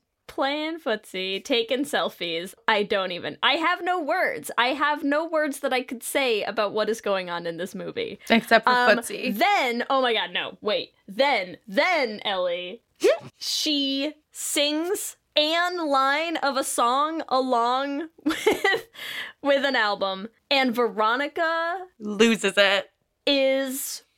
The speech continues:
Speaker 1: so into it. Oh my God. She is into it in a way that, like, I'm sorry, like, when one of your friends does something and they're really good at it and you're just like, "Oh my God, that's so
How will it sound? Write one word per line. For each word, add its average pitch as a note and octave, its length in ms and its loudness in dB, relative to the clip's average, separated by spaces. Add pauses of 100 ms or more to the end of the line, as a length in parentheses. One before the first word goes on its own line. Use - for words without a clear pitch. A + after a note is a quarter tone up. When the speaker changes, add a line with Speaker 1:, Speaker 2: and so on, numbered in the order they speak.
(140)
Speaker 1:
so - 760 0
into C#4 520 -2
it. G4 280 -4 (200)
Oh C#4+ 180 6
my B3 220 2
God. F#3 380 -4 (120)
She - 220 -2
is A#4 280 2
into F4 320 0
it D4+ 120 2
in C#4 140 2
a C#4 60 0
way C4 200 2
that, B3 160 0
like, A#3+ 280 0
I'm A4 200 2
sorry, F3+ 460 0
like, A#3+ 380 0 (120)
when F#4+ 280 2
one E4 180 2
of A#4 120 2
your A4 120 2
friends C4+ 540 0
does B3+ 280 2
something C4+ 520 0
and A#3+ 100 0
they're A3+ 140 2
really A#3 340 0
good A3 220 0
at C#4+ 140 0
it E4+ 180 -2
and C#4 100 0
you're C#4+ 120 0
just C#4+ 200 -4
like, C#4 320 -2 (280)
"Oh C5+ 160 0
my C#5 480 0
God, - 100 -8
that's F#4 240 -2
so B4 100 0